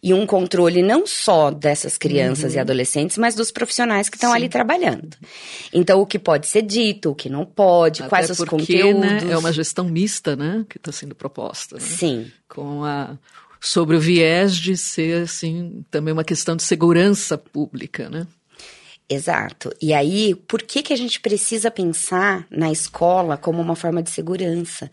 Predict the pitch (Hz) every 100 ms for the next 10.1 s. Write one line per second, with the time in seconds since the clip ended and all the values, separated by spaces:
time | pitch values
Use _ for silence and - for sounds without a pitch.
0 | - 156 156 175 - 151 165 185 208 180
1 | 170 208 180 156 160 175 180 147 160 165
2 | 185 190 208 254 240 233 247 - - -
3 | - 196 196 220 233 190 156 151 202 302
4 | 277 175 156 131 - _ _ _ - 214
5 | 208 254 254 262 170 139 - - 175 160
6 | 160 339 170 127 - - 226 143 131 _
7 | 160 - 156 180 220 226 185 170 - -
8 | 151 123 113 - - - - - - 220
9 | 240 240 214 190 196 185 180 - 147 123
10 | 120